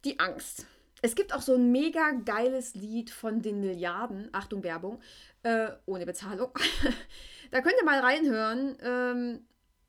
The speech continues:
das heißt tatsächlich Die Angst. Und das beschreibt ziemlich, ziemlich geil diese,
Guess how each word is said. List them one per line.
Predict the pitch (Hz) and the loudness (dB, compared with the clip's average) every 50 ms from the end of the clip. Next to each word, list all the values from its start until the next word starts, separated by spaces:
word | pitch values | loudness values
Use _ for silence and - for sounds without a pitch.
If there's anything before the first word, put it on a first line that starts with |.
| _ _ _ _ | _ _ _ _
das | - 220 262 262 262 262 | -4 0 0 0 0 0
heißt | 254 262 262 262 262 | 0 0 0 0 0
tatsächlich | - 254 277 294 285 - 240 240 - 240 233 226 - - | -2 -2 -2 0 0 -2 -2 -2 -2 -4 -4 -4 -4 -2
Die | 240 233 254 - | -2 -2 -2 -2
Angst. | 294 277 - - - - - - - _ _ _ _ - - - - - _ | -8 -10 -12 -12 -14 -14 -14 -16 -20 _ _ _ _ -20 -20 -20 -20 -14 _
Und | - 262 277 277 269 269 262 - - | 4 6 8 8 8 6 4 -2 -8
das | - 240 302 339 330 - | -4 -2 0 -2 0 -2
beschreibt | - 349 - - - - 233 254 277 269 - | -4 -4 -4 -4 -2 0 0 0 0 -2 -4
ziemlich, | - - - 311 320 311 320 320 311 - - | -4 0 2 2 4 4 2 0 -2 -4 -4
ziemlich | - 285 262 247 240 233 - | -4 -2 -2 -2 -2 -4 -2
geil | - 220 214 220 233 233 233 | 0 0 2 2 0 0 -2
diese, | 233 233 220 214 220 220 220 208 214 | -2 -4 -4 -4 -4 -4 -6 -6 -10